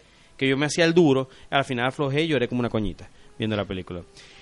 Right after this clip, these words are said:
Está la película extranjera, bueno, aquí sí estoy súper raspado, eh, en, en lo que es mejor actuación de actriz, está Jessica Chastain,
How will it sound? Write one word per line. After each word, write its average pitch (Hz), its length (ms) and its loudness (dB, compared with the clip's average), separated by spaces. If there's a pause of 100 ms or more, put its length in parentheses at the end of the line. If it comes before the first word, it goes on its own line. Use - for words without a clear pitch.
(140)
Está 127 260 2
la 147 140 4
película 160 340 2
extranjera, 165 480 4
bueno, 123 340 4
aquí 107 300 -2
sí 143 160 -2
estoy 147 380 2
súper 135 320 0
raspado, 175 560 4 (120)
eh, 123 340 0
en, 127 60 2
en 117 420 -2
lo 113 100 0
que 117 120 0
es 127 80 -2
mejor 139 800 0
actuación 135 680 0
de 135 80 2
actriz, 180 440 -4 (480)
está 123 360 0
Jessica 120 380 -4
Chastain, 180 640 0